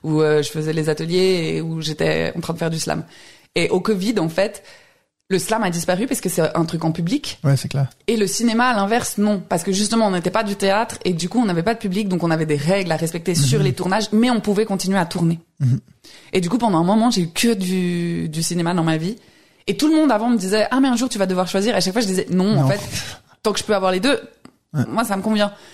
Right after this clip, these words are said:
Speaker 1: Et puis, ben, du coup, à un moment, je me suis dit, « Ah non, ça me manque trop. » Et là, j'ai fait mon premier album de slam.
Speaker 2: Ouais.
Speaker 1: C'était, ça faisait très longtemps que je voulais faire quelque chose, euh,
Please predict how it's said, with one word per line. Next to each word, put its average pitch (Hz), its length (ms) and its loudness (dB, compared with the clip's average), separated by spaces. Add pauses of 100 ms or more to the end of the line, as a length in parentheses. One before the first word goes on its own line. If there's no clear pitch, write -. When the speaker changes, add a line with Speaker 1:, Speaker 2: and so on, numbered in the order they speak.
(880)
Speaker 1:
Et 214 100 2
puis, 254 320 0 (120)
ben, 196 160 0
du 185 180 0
coup, 254 300 2 (200)
à 180 40 2
un 185 120 4
moment, 202 240 2
je 190 80 -2
me 190 40 0
suis 175 140 -2
dit, « 180 100 0
Ah 202 60 2
non, 208 120 2
ça 190 160 0
me 180 60 -2
manque 170 240 0
trop. » 226 260 0
Et 180 80 0
là, 214 120 2
j'ai 175 140 -2
fait 214 120 -2
mon 170 160 2
premier 190 300 0 (140)
album 196 460 0
de 180 80 0
slam. 175 380 0 (140)
Speaker 2:
Ouais. 147 100 0 (880)
Speaker 1:
C'était, 160 360 -4
ça 180 140 -2
faisait 165 120 -4
très - 260 -2
longtemps 254 240 4
que 226 60 2
je 185 40 -4
voulais 190 140 0
faire 196 140 -2
quelque 190 160 -6
chose, 202 180 -2
euh, 170 360 2